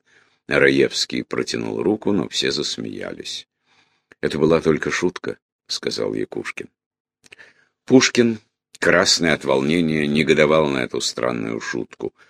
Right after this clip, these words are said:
Поэт поверил в существование заговора и уже мечтал, что его присоединят к задуманному делу,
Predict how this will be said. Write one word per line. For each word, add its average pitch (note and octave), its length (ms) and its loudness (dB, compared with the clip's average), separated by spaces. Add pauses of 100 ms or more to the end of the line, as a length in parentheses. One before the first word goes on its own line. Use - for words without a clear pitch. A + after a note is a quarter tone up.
(280)
Поэт G2+ 380 6
поверил F2+ 500 6
в - 60 -4
существование D2 1000 0
заговора F#2 600 4
и E2+ 60 4
уже C#2+ 280 2
мечтал, D#2+ 500 0
что - 200 0
его D2+ 220 2
присоединят D2 840 0
к A1+ 100 -8
задуманному C#2 720 -2
делу, D2+ 400 4